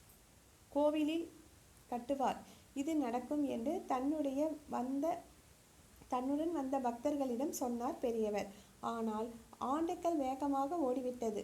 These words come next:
அறுபத்திரெண்டு ஆண்டுகள் சென்ற பின் ஆயிரத்தி தொள்ளாயிரத்தி தொண்ணூறில்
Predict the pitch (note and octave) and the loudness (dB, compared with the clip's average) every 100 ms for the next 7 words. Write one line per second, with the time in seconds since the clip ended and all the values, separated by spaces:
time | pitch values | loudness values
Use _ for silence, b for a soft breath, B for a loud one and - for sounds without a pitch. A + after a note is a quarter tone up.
0 | - A3 C4+ E4+ F4 D#4+ D4 C#4+ C#4+ C#4+ | -4 2 4 4 0 0 2 4 4 4
1 | D4+ - - - - - - B B B | 0 -4 -16 -20 -20 -20 -20 B B B
2 | - C4 D4+ D#4 C4+ C4 C4 A#3 C4 C4+ | -4 0 2 2 2 0 -2 -2 -2 -2
3 | D4+ D#4+ A3+ C4 D4+ D#4+ E4 D#4 B3+ C4 | -2 -2 0 2 2 2 -4 -4 -2 0
4 | C#4+ C#4+ C#4+ E4 C#4 A#3+ B3 B3+ B3+ D4+ | 2 0 0 -2 -2 -2 0 0 0 -2